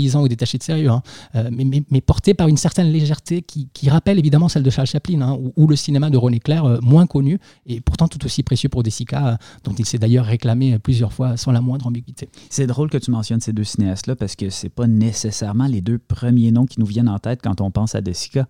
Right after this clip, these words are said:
Speaker 1: Euh, non, mais bon, après, bon, je mentionne, euh, Chaplin et René Clair, non seulement parce qu'ils ont été cruciaux pour, pour De Sica, mais aussi parce que c'est des cinéastes qui, euh, qui très tôt dans leur carrière, euh, se sont portés ou tournés vers la,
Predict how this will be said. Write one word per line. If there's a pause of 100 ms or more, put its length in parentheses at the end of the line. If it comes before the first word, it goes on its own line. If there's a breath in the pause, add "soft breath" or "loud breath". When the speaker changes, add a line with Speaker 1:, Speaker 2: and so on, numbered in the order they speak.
(640 loud breath)
Speaker 1:
Euh,
non,
mais
bon,
après,
bon,
je
mentionne,
euh, (160)
Chaplin
et
René
Clair,
non
seulement
parce
qu'ils
ont
été
cruciaux
pour,
pour
De
Sica,
mais
aussi
parce
que
c'est
des
cinéastes
qui,
euh, (380 loud breath)
qui
très
tôt
dans
leur
carrière,
euh,
se
sont
portés
ou
tournés
vers
la,